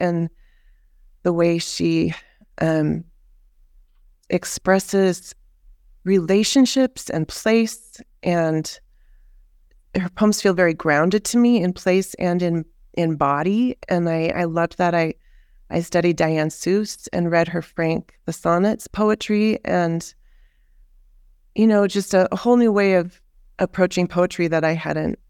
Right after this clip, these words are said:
really, um, seen before. Um, yeah. And then, you know, there are the classics that I just love to <laughs> return to over and over, like,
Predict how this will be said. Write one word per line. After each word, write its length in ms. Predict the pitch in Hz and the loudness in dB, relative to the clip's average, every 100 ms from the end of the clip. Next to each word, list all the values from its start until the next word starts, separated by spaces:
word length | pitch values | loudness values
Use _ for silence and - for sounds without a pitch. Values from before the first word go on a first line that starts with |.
| _ - | _ -4
really, 500 | 170 160 156 151 - - | 0 2 2 0 -4 -6
um, 480 | 170 156 151 147 170 _ - _ _ | -2 -2 -2 -4 -8 _ -20 _ _
seen 340 | - 185 202 | -4 0 2
before. 640 | 220 233 - 226 233 247 262 _ _ _ _ _ _ | 2 0 0 0 2 0 -4 _ _ _ _ _ _
Um, 460 | 185 175 170 160 196 - - | -2 0 0 0 -4 -8 -12
yeah. 480 | 180 214 220 139 - - - | -2 2 2 2 -4 -12 -4
And 280 | 180 190 | 0 0
then, 380 | 196 196 196 196 - - _ _ _ - _ - _ | 2 2 2 0 -4 -14 _ _ _ -20 _ -20 _
you 100 | 214 | 0
know, 160 | 208 180 | 2 4
there 200 | 180 175 | 4 2
are 60 | 170 | 0
the 280 | 190 175 | -2 -4
classics 640 | 170 - 160 160 - - - | -4 -4 -4 -2 -4 -8 -6
that 120 | 170 | -4
I 120 | 170 | -2
just 240 | 156 165 - | -2 -4 -2
love 160 | 160 - | -2 -2
to 220 | - - | -6 -6
<laughs> 0 | |
return 380 | 180 - 175 180 | -6 -4 -2 -2
to 220 | - 160 | -2 0
over 260 | 165 165 156 | 0 0 0
and 100 | 151 | 0
over, 320 | 151 - - | -2 -4 -4
like, 320 | - 80 - | -2 -4 -8